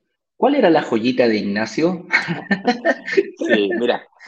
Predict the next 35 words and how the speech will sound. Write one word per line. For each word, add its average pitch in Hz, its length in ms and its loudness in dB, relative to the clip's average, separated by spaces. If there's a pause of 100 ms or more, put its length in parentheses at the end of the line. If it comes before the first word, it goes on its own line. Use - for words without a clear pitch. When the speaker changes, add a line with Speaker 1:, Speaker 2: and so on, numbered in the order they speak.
(140)
Speaker 2:
yo, 123 160 0
a 120 120 0
mí 127 60 -14
me 127 80 -12
encantan 139 460 -8
lo-, 123 360 -4
los 107 160 -10
Mini 120 220 -14
Cooper, 127 260 -14
mi, 113 400 -14
es 107 320 -16
mi 110 80 -12
auto 123 220 -12
favorito, 107 460 -6
me 92 100 -18
encanta 110 360 -16
el 101 80 -12
Mini 104 240 -14
Cooper, 131 420 -10
y 107 240 -12
yo 120 100 -6
he 120 40 -12
tenido 131 300 -8
dos 156 180 -2
Mini 175 220 -10
Cooper 160 220 -2
en 143 100 -14
mi 127 80 -14
vida. 87 240 -8
Me 95 80 -16
compré 104 260 -10
un 117 60 -16
Mini 117 200 -16
Cooper 127 320 -4 (140)
S, 208 380 -8